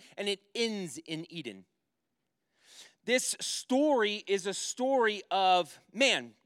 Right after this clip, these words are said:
God's heart, his rescue plan, his mission is what we have coined it. It's not missions like he's haphazardly or sporadically doing things in all different places in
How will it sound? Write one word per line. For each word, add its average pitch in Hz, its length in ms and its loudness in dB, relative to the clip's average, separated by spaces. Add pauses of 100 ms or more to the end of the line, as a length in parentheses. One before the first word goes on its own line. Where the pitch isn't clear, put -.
God's 202 380 2
heart, - 640 -2 (300)
his 180 300 -4
rescue 233 480 -2
plan, 240 560 -6 (220)
his 202 340 -2
mission 180 760 -4
is 143 160 -10
what 147 240 -2
we 160 160 -2
have 147 220 0 (320)
coined 226 320 0
it. - 140 -2
It's 190 160 -8
not 311 180 6 (200)
missions 196 760 0
like 180 220 0
he's 185 320 -8 (220)
haphazardly 226 1000 2
or 190 160 0 (140)
sporadically 220 760 4
doing 214 340 -6
things 220 420 -4
in 196 200 -2 (220)
all 226 220 8
different 202 280 -4
places 202 580 -2
in 175 200 -4